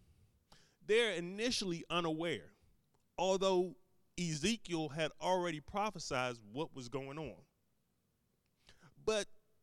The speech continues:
to a certain extent, even if they were casually aware of what was going on in Jerusalem, it really didn't bother them 'cause they were safe down there in Babylon.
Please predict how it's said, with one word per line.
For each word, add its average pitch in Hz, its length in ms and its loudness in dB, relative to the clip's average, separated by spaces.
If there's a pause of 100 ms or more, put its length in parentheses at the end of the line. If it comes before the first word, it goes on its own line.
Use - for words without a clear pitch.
(200)
to 240 160 -6
a 208 60 -2
certain 453 420 -6
extent, 156 560 -8 (1120)
even 262 260 -6
if 214 140 -6
they 208 120 2
were 170 120 0 (560)
casually 196 680 4
aware 151 500 -2
of 131 80 -6
what 156 160 -6
was 143 120 -8
going 151 260 -8
on 143 160 -8
in 120 100 -8
Jerusalem, 104 760 -10 (1160)
it 151 80 -10
really 277 240 -6
didn't 190 260 -2
bother 160 340 0
them 127 300 -2
'cause 127 220 -8
they 160 120 0
were 143 120 -2
safe - 500 0
down 139 220 -2
there 123 120 -6
in 110 80 -8
Babylon. 101 460 -6